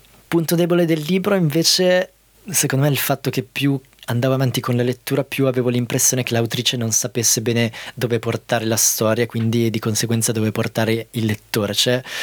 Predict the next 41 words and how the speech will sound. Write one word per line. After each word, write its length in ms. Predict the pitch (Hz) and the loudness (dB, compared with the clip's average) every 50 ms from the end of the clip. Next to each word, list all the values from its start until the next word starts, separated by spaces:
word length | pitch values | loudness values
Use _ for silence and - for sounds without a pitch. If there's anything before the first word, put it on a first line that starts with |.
| - - - - - - - - | -6 -6 -8 -8 -10 -12 -10 -6
un 160 | - 110 104 | -6 -6 -4
punto 280 | - - 147 131 - 151 | -2 -2 -2 0 0 -2
di 80 | 135 | -2
vista 240 | 131 139 135 - - | -2 0 0 0 0
interessante, 920 | 147 131 - 131 120 123 - - - - 156 156 160 156 147 - 175 170 165 | -2 -2 -2 -2 0 2 2 2 2 2 2 2 0 0 0 2 2 2 2
c'è 160 | 160 - - 135 | 2 0 0 0
una 180 | 117 117 117 | 0 -2 0
voce 280 | 113 117 127 117 - 131 | 0 0 0 0 0 -2
che 80 | 117 | -4
funziona 420 | 110 - 120 113 110 - - 117 113 | -4 -4 -2 -2 0 0 0 0 0
alla 120 | 113 113 | 0 0
perfezione, 840 | - 120 120 113 - - 120 - - - - 147 147 139 135 135 131 123 - - - - - | -2 -2 -4 -4 -4 -4 -2 0 0 0 2 2 0 0 0 0 -2 -2 -4 -8 -8 -6 -4
c'è 140 | - - 127 | -2 -2 0
una 80 | 123 | 0
situazione 500 | 120 - 131 - 139 120 - - 131 123 | 0 -2 -2 -2 -2 0 0 2 2 2
molto 260 | 117 120 127 123 - 131 | 2 2 0 0 0 -2
interessante 540 | 120 110 123 113 113 - - 123 113 131 | -2 -2 -2 -2 0 0 0 0 0 2
da 100 | 120 120 | 2 0
sviluppare, 640 | 117 110 110 131 127 127 - _ - 139 139 151 151 | 0 0 0 -2 -2 -2 -4 _ -2 0 2 2 0
che 120 | 139 - 127 | 0 0 -2
diventa 340 | 113 113 123 120 113 123 | 0 0 -2 0 0 0
ancora 400 | 117 120 113 - - 147 135 127 | -2 -2 -2 -2 -2 0 0 -2
più 120 | 120 - 123 | -2 -4 -4
interessante 560 | 117 110 - 127 123 - - 139 131 117 120 | -4 -2 -2 -2 0 0 0 0 0 -2 0
mano 260 | 113 113 113 113 120 | 0 2 2 2 2
a 20 | 120 | 2
mano 220 | 123 123 123 117 | 2 2 0 0
che 140 | - - 117 | 0 -2 -2
si 200 | 104 - - 113 | 0 0 0 -2
sviluppano 580 | 104 120 120 123 117 - - 127 120 120 120 | -2 -2 -2 -4 -4 -2 -2 0 0 2 2
le 340 | 113 113 113 113 110 110 107 | 2 2 2 2 2 0 0
relazioni 640 | 107 113 117 117 113 - - - - 123 120 120 117 | 0 0 0 0 0 -2 -2 0 0 2 2 2 2
fra 160 | 110 - 113 110 | 0 0 -2 -2
i 40 | |
personaggi, 680 | 107 - 117 110 - - 123 120 120 123 123 123 127 123 | -2 -2 -2 -2 -2 0 0 2 2 2 0 0 0 -2
che 260 | 117 - 117 110 104 - - - - - | 0 0 -2 -2 -2 -4 -8 -8 -8 -6
si 160 | - - - 117 | -4 -2 0 2
scoprono 640 | - - - - 135 120 - - 123 117 113 110 | 2 2 2 2 0 0 0 0 0 0 0 0
questi, 600 | 110 - 120 104 - - - - 120 113 110 110 107 | 0 -2 -2 -2 -2 -2 -2 -2 0 0 0 0 -2
questi 300 | - - 117 - - 117 | -2 -2 -2 -2 -2 -2
personaggi, 760 | - 120 110 - - - 127 120 117 117 113 - - 135 | -4 -4 -2 -2 0 2 2 2 2 0 0 0 -2 -2